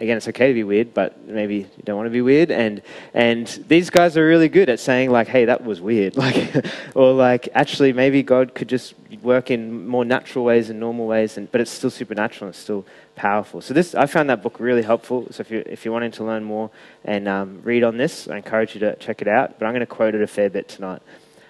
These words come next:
as well. So we'll go through these verses, give you some quotes, um, and then, and then, um, we'll, we'll have some time for prayer at the end tonight as well. So let's just pray, um, before we look at these verses. Yeah, Jesus, thank you for your word and your kingdom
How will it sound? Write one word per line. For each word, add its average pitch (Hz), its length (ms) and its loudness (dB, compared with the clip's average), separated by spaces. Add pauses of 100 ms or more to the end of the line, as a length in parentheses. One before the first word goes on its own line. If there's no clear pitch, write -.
as 95 220 -8
well. 90 140 -6
So 123 140 -6
we'll 147 100 4
go - 40 -16
through 156 120 -2
these 143 140 -4
verses, 120 460 -4 (100)
give 113 100 -6
you 113 40 -6
some 107 180 -16
quotes, - 480 -4 (360)
um, 95 360 -8 (120)
and 98 140 -12
then, 95 360 -8
and 85 100 -16
then, 95 280 -10
um, 87 300 -12
we'll, 90 260 -14
we'll 90 320 -12 (120)
have - 160 -2
some 110 140 -12
time 101 240 -10
for 107 100 -18
prayer 95 260 -8
at 87 80 -10
the 92 120 -8
end 90 120 -12
tonight 85 360 -16
as 90 200 -18
well. 85 200 -14 (520)
So 143 120 0
let's 160 120 4
just - 200 -12
pray, 110 320 2
um, 95 360 -6
before 107 240 -6
we 101 80 -2
look 98 160 -6
at 98 60 -14
these 95 160 -10
verses. 90 500 -12 (1900)
Yeah, 135 120 4
Jesus, 139 400 0
thank 143 280 -4
you 139 100 0
for 117 300 0
your 104 160 0
word 127 380 4
and 104 180 -2
your 98 80 -6
kingdom 139 560 -6